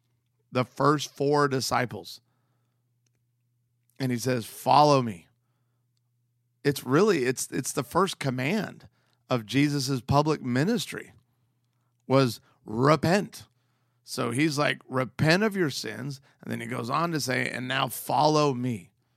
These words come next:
So Jesus's first command in his public ministry was repent. Why? Why is that the first one?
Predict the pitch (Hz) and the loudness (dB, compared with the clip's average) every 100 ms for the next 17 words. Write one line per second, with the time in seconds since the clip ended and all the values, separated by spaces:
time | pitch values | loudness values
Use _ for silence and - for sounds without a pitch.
0 | _ _ _ _ _ _ - - 139 127 | _ _ _ _ _ _ -8 0 2 2
1 | 101 _ - 123 147 214 262 320 254 262 | -4 _ -14 -2 0 2 0 -4 -6 -8
2 | - - 165 196 233 - _ 190 196 190 | -10 -2 2 2 0 -6 _ -4 -2 0
3 | 143 - _ _ _ _ - 120 131 160 | -2 -4 _ _ _ _ -6 -2 0 0
4 | - 135 156 170 220 214 151 165 185 175 | -2 0 2 4 0 -2 -6 -4 -2 -2
5 | - - 87 82 _ _ _ _ - 110 | -4 -10 -12 -14 _ _ _ _ -4 2
6 | 117 127 123 113 - _ _ _ _ _ | 2 2 0 -6 -14 _ _ _ _ _
7 | - 123 120 - 120 90 82 _ _ _ | -4 -2 -2 -2 -4 -6 -16 _ _ _
8 | _ _ _ _ - 101 117 139 117 - | _ _ _ _ -14 -2 4 4 2 -8
9 | - _ _ _ _ _ _ _ _ 107 | -20 _ _ _ _ _ _ _ _ 0
10 | 127 165 156 110 113 131 139 - - - | 2 4 2 0 0 0 0 -2 -12 -6
11 | 127 123 123 110 - | -4 -2 -4 -6 -10